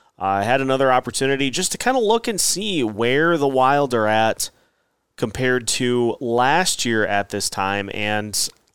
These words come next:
I was actually floored that, uh, you see the Wild this year at eighteen, eleven, and two.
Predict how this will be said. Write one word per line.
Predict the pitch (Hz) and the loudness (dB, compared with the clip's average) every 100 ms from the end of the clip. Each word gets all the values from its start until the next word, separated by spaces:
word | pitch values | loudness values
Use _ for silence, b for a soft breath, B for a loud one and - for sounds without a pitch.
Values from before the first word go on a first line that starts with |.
| - | 0
I | 120 147 | 2 4
was | 170 147 | 4 2
actually | 139 - 143 131 - | 2 0 0 -2 -4
floored | - - 135 151 104 107 117 b b b b b 113 | -10 0 4 4 4 0 -6 b b b b b -4
that, | 117 113 110 - 117 | 2 2 2 0 2
uh, | 107 | 2
you | 104 113 | 2 -2
see | 110 143 | -2 2
the | 139 | 2
Wild | 127 131 127 | 6 6 6
this | 113 123 - | 2 0 0
year | 113 | -2
at | 104 | -2
eighteen, | 117 127 117 - 120 120 | -4 -6 -6 -4 -4 -4
eleven, | 113 113 110 113 113 | -2 0 2 2 0
and | 104 92 | -4 -6
two. | - - 110 131 185 | -8 -4 -2 0 -2